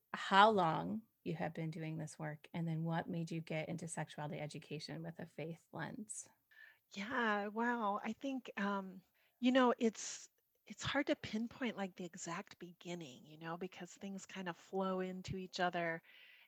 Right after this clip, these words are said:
Speaker 2: And, um, in my work as a social worker, I did a lot of work in schools and, um, in the beginning of my career, and there were always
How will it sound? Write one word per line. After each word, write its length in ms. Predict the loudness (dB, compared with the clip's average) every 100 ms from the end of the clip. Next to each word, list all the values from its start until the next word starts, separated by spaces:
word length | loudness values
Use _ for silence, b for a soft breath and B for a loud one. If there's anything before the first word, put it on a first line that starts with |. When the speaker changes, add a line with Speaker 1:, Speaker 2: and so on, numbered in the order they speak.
| 0
Speaker 2:
And, 460 | 4 4 4 0 0
um, 640 | 2 2 0 -6 -10 -16 -20 _ _ -6
in 100 | 0
my 140 | 0 2
work 280 | 2 2 2
as 120 | -2
a 80 | -4
social 400 | -4 -6 -4 -2
worker, 300 | -4 -2 -4
I 100 | -4
did 160 | -4
a 60 | -4
lot 200 | -4 -4
of 80 | -4
work 260 | -4 -6
in 160 | -12 -10
schools 760 | -10 -10 -18 -8 0 2 2 -4
and, 260 | -6 -8 -10
um, 400 | -8 -8 -10 -20 _ -12
in 60 |
the 60 | -10
beginning 260 | -8 -8 -6
of 60 |
my 120 | -6 -8
career, 460 | -6 -4 -2 -2 -4
and 380 | -10 -10 -10 -4
there 160 | 0
were 180 | 0 0 0
always 680 | -2 0 -2 -4 -4 -6